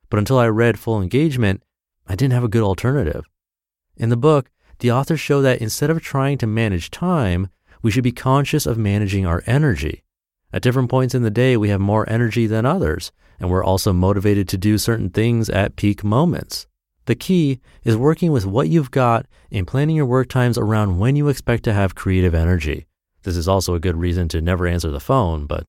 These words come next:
that's another story. Whenever I try to motivate myself to do something,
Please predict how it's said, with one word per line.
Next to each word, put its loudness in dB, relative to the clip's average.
that's -4
another 0
story. -6
Whenever 2
I 4
try 0
to 0
motivate 2
myself -2
to -10
do 0
something, -2